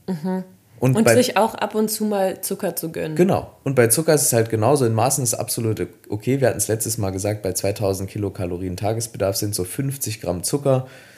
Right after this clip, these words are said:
Speaker 2: völlig in Ordnung. Das ist nicht viel, aber es ist trotzdem vollkommen okay und man kann sich auch da irgendwie mal was gönnen. Und, ähm, ich finde halt so immer, der Worst Case ist so, man liegt abends auf der Couch,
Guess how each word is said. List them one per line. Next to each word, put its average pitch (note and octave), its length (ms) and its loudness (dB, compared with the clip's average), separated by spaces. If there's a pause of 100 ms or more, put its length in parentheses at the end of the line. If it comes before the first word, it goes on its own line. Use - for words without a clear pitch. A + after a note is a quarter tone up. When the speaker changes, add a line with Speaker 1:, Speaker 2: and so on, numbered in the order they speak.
(220)
Speaker 2:
völlig C#3+ 340 2
in A#2+ 120 4
Ordnung. C3 280 2
Das A2 160 2
ist - 140 0
nicht C3+ 180 -2
viel, F#3 340 -4
aber A2 220 4
es A2 100 2
ist A2+ 140 -4
trotzdem A#2+ 520 -2 (140)
vollkommen A#2+ 480 0
okay C3+ 300 -2
und C3 140 0
man G2 160 -4
kann A2+ 200 0
sich A2 140 -2
auch - 140 -6
da A#2+ 360 4 (240)
irgendwie G#2+ 280 -6
mal F#2+ 220 0
was F#2 200 0
gönnen. A#2 320 0 (720)
Und, A#2 640 0
ähm, A2 420 0
ich - 120 -2
finde F3 240 2
halt A#2+ 180 6
so A#2+ 140 0
immer, A#2+ 180 2
der G#2 160 4
Worst B2 300 4
Case C3+ 260 2
ist - 140 0
so, B2+ 80 0
man A2 180 0
liegt B2+ 260 -4
abends D3 260 2
auf G2 120 -4
der F2 140 0
Couch, - 560 -2